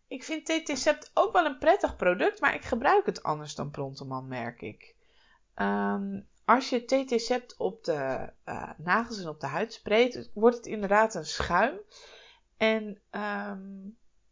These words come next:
eh, aan de ene kant is dat fijn. Het is een heel fris schuim. Er komt ook een f-, de frisse geur van de tea tree, ruik je meteen.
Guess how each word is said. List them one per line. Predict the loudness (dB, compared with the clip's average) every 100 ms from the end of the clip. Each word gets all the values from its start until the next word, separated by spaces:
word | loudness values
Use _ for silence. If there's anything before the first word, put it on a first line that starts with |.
| _ _ _ _ _
eh, | -8 -6 -6 -10 -12 -12 -14 -14 -16 -18 -20 _ _ _ _ _ _ _ _ _ _
aan | -6 -4
de | -4
ene | -4 0
kant | 0
is | 2
dat | 0 -2
fijn. | 2 4 4
Het | 0 -6
is | -6
een | -4
heel | -4
fris | -4 -4 -2 -2 -4
schuim. | 2 2 2
Er |
komt | -4 -8 -8
ook | -8
een |
f-, | -12 -14
de | -10 -10
frisse | -4 -4 -2
geur | -2 -2
van | -4 -10
de | -10
tea | -8 -8
tree, | -4 0 4
ruik | 4 4 0
je | -10
meteen. | -8 -2 0 -2 -8